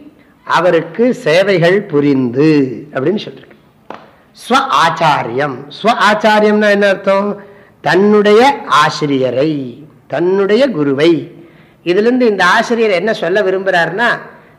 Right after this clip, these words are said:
நிச்சயமா சமுதாயத்துல எல்லாருக்கும் அவங்க அவங்க குலகுருன்னு ஒருத்தர் இருப்பார்னு சொல்ல விரும்புறார்.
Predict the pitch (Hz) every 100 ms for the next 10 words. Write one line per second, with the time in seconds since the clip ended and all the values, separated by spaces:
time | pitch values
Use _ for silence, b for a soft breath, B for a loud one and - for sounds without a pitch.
0 | B 147 180 - 262 262 233 196 226 -
1 | 156 185 240 233 202 170 160 175 214 139
2 | 156 226 214 175 151 226 226 135 190 240
3 | 233 185 165 180 - 160 202 247 180 175
4 | 170 240 156 180 - 131 143 - - 123
5 | 139 143 147 202 - 143 139 135 135 -